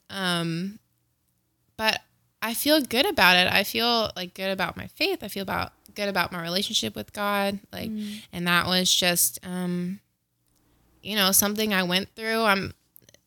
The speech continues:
Speaker 1: it's been super cool. And it's something I was really hoping for, was that I felt like being married, or at least, you know, moving out of my house, was gonna be something that was gonna be super therapeutic for me, just
Speaker 2: Mm.
Speaker 1: not to be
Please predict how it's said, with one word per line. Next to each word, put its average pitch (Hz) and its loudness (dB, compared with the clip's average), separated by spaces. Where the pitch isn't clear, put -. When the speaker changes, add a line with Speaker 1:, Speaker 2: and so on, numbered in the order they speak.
Speaker 1:
it's 226 -2
been 330 4
super 226 0
cool. 185 -2
And 196 -6
it's 185 0
something 214 0
I 190 2
was 175 -4
really 160 -4
hoping 185 -6
for, 180 -10
was 190 -6
that 175 6
I 190 8
felt - 2
like 190 2
being 185 -2
married, 170 4
or 160 0
at 147 -2
least, 170 2
you 185 -6
know, 170 -2
moving 170 0
out 165 4
of 175 0
my 151 -2
house, 160 -2
was 175 -6
gonna 170 -8
be 170 -4
something 170 -2
that 185 -2
was 170 0
gonna 185 -8
be 175 -4
super 165 0
therapeutic 156 -2
for 185 -8
me, 156 -4
just 180 2
Speaker 2:
Mm. 190 2
Speaker 1:
not 170 4
to 190 -4
be 165 -2